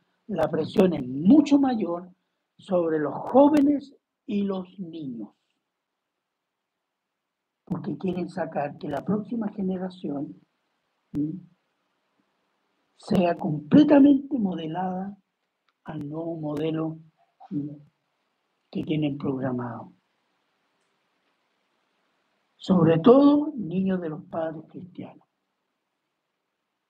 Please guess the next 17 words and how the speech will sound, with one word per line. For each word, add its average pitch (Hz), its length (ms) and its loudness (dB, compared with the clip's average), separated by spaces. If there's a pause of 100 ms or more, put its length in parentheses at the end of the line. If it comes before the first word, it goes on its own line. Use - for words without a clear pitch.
(1600)
Esta 202 300 0
presión 208 400 0
seguirá 175 520 0
en 330 100 -2
aumento 294 680 -2 (380)
hasta 185 320 -10
imponerse 196 680 0
en 247 100 -2
las 214 160 -10
iglesias 262 520 -8 (300)
y 185 120 -8
marginar 185 720 -4 (500)
a 160 140 -2
los 160 280 0
que 156 300 -4 (440)
no 202 420 4
tienen 202 560 -2